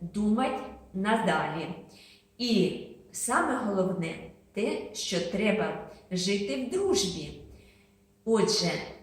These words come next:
подумайте, будь ласка, як би ви... Закінчили цю казку, або взагалі, як би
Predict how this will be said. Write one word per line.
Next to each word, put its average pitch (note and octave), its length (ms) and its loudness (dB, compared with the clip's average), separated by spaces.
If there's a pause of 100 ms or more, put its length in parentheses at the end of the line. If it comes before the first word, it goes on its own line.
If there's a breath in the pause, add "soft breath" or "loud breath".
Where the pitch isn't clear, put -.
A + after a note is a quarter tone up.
(100)
подумайте, A3+ 720 2
будь F3+ 240 0
ласка, E3 380 0 (120)
як C#4 340 0
би A3+ 80 4
ви... C4 680 0 (240)
Закінчили F#3+ 1000 2
цю A3+ 280 -6
казку, B3 540 -4 (420 loud breath)
або B3+ 400 4
взагалі, C#4+ 1000 -2
як G3+ 560 0
би D#3 100 -4